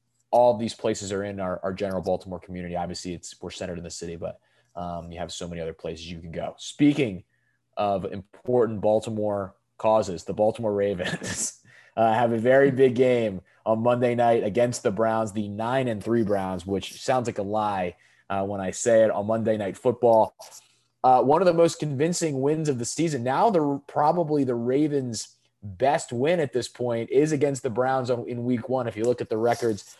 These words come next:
a pretty comprehensive thirty-eight to six win. Both teams are in very different places now as the Ravens fight for a playoff spot, um, in Cleveland. Your guys' initial thoughts on this game,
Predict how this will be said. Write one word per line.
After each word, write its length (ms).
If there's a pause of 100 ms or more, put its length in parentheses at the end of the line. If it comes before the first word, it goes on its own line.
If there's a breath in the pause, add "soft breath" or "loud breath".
(360 loud breath)
a 80
pretty 320
comprehensive 640
thirty-eight 640
to 80
six 500 (220 loud breath)
win. 320
Both 240
teams 260
are 100
in 160
very 520
different 340
places 460
now 340 (240 soft breath)
as 140
the 100
Ravens 500
fight 380
for 200
a 80
playoff 580
spot, 560 (320 soft breath)
um, 580 (1600)
in 240
Cleveland. 760 (240)
Your 240
guys' 300
initial 460
thoughts 340
on 160
this 200
game, 520